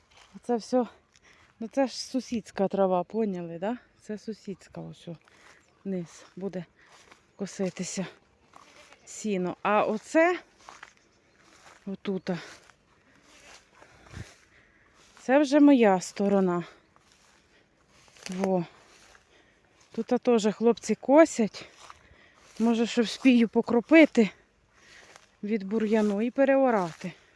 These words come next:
на зиму. Поняв? Оце, ось, бачите, де почали косити. І оце тако, о, о, о.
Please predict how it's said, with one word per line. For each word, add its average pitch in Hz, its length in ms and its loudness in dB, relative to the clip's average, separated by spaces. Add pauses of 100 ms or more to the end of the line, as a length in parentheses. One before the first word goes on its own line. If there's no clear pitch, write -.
(160)
на 185 220 -6
зиму. 170 300 -10 (2500)
Поняв? 208 300 -6 (1500)
Оце, 196 380 -6 (400)
ось, 190 200 -10
бачите, 214 440 -4
де 190 100 -8
почали 196 440 -6
косити. 285 560 -4 (920)
І 214 80 -6
оце 214 280 -6
тако, 196 360 -8
о, - 80 -6 (200)
о, 170 80 -2 (800)
о. 165 180 -4